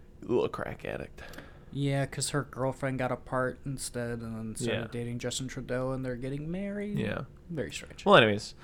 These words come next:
Speaker 1: we'll get there eventually. Yeah, so the lady who was in the car accident wanders off into the woods. Very Lynchian moment. Seen it two times before.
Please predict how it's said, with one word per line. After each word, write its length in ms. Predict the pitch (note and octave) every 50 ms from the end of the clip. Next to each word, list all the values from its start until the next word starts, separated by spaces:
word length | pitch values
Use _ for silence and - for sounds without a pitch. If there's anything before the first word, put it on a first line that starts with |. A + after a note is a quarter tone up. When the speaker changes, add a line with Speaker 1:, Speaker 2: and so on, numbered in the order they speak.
| - - - - - - -
Speaker 1:
we'll 120 | E3+ E3
get 200 | C#3 B2 A2 -
there 120 | G#2 G2 G2
eventually. 460 | F#2+ G2+ G#2 A2 - A#2 A2 A2 - - - - - - -
Yeah, 320 | D3 D#3+ D#3+ C3 F#2 A2+ - - -
so 540 | - - - D#3+ D3+ C#3+ C#3 C3+ C3 - - -
the 240 | D3+ B2 C3+ C3+
lady 440 | C3 C#3 D3 D#3 D#3 D#3+ D#3 D3+ C3+ - - - - - - -
who 680 | - B2+ C3+ D3 - C3 D3+ D#3 D3+ D#3+ D#3 C#3 C#3+
was 160 | D3 D3 B2+
in 60 | C#3 C3+
the 60 | B2
car 200 | - C#3 B2 A#2+
accident 420 | A2+ G#2 - - A2 A2 G#2+ G#2 - -
wanders 440 | - A#2+ A2+ A#2 A#2+ A#2+ A2+ G#2+ A2
off 160 | G#2+ G#2 -
into 100 | A#2+ A#2
the 80 | G#2+ G#2
woods. 340 | G#2 G#2 G#2 G2+ - - - - -
Very 280 | - B2 A2+ A#2 G#2+ G2+
Lynchian 360 | G2 G2+ G#2 - - G2+ F#2+
moment. 400 | G2 F#2 G2 G2 G2 F#2+ - -
Seen 220 | - - A#2 A2 G#2
it 100 | - - - - - -
two 120 | - A2+
times 240 | - - D2 G2 -
before. 340 | - G#2 - - - A2+